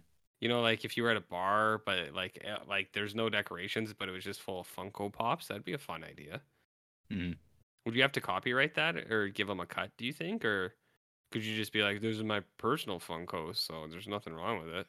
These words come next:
Speaker 2: They're all, uh, signed
Speaker 1: All of
Speaker 2: by,
Speaker 1: them?
Speaker 2: by me.
Speaker 1: Even, oh, oh, okay.
Speaker 2: Doesn't
Speaker 1: So
Speaker 2: matter
Speaker 1: if
Speaker 2: what
Speaker 1: you
Speaker 2: they are of, I just signed them.
Speaker 1: So, like, the Spock one says Spock on it, and you're like, "It's signed."
Speaker 2: Yeah, but it's by me.
Speaker 1: By me?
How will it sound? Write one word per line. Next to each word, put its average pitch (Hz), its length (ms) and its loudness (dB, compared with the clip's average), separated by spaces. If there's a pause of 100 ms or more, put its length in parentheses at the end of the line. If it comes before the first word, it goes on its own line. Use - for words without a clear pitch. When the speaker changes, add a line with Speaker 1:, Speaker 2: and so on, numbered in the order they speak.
(500)
Speaker 2:
They're 98 180 2
all, 95 340 4
uh, 76 120 -10
signed 92 500 0 (1120)
Speaker 1:
All 117 260 6
of 233 60 6
Speaker 2:
by, - 60 6
Speaker 1:
them? - 160 -2 (400)
Speaker 2:
by 92 140 8
me. 82 320 0 (480)
Speaker 1:
Even, 123 300 2
oh, 107 280 4 (280)
oh, 90 320 -4
okay. 85 120 -8 (640)
Speaker 2:
Doesn't 104 200 2
Speaker 1:
So 101 60 4
Speaker 2:
matter 95 120 6
Speaker 1:
if 90 60 2
Speaker 2:
what 90 160 2
Speaker 1:
you 95 60 2
Speaker 2:
they - 40 6
are 90 160 8
of, 87 220 6
I 90 80 4
just 85 160 -2
signed 90 300 0
them. 78 160 -2 (540)
Speaker 1:
So, - 140 2
like, 107 180 4
the 107 80 -2
Spock 98 440 2
one 107 180 2
says 98 220 -2
Spock 92 400 -2
on 101 180 4
it, 117 220 0
and 67 80 -8
you're 98 280 0
like, 101 140 -2
"It's - 140 -4
signed." 113 460 2 (400)
Speaker 2:
Yeah, - 180 -2 (580)
but 98 100 4
it's 92 80 0
by 87 180 4
me. 73 260 -4 (480)
Speaker 1:
By 101 120 -2
me? 113 200 -2